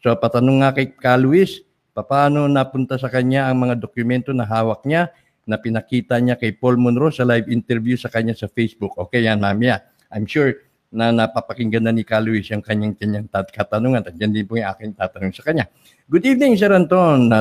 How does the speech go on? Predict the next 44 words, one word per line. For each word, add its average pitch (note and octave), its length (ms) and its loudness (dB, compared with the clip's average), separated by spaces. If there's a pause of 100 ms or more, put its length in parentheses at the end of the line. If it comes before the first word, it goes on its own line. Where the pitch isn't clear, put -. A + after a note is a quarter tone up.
to C3 80 0
all C#3+ 320 4
W-, C#3 640 2
W C#3+ 320 0
O D3 80 0
T C#3+ 240 -4
N, C#3 160 2
mabuhay A#2+ 400 0
tayong B2 240 0
lahat," C3+ 240 0
sabi A2+ 240 -4
ni A2+ 80 -2
Willie A#2 240 -2
De A2+ 160 -12
Dios. E3 340 -2 (300)
Si - 160 -12
Albert B2 400 0
Milo D#3+ 400 4
Llaneta, B2+ 640 2
"Good A2+ 240 -4
evening A2+ 320 -4
po, C#3 160 -6
Sir A#2 160 -6
Anton. C#3 400 -6
Ang B2+ 160 -10
galing A#2+ 240 0
mo A#2+ 80 -4
talaga A2+ 400 -4
at, - 80 -20
uh, C3 160 0 (480)
nasabi A2 400 0
mo D#3 160 -2
na B2 160 0
ang A#2 80 2
bagong A#2+ 480 0
tem-, A#2+ 320 0
team C3+ 240 2
song C3 240 0
natin, C3+ 320 0
eh, B2 80 0
Kailangan G#2+ 720 0
Kita." C#3 400 -14 (380)
Oh, F#2+ 80 -6
yung D3 400 0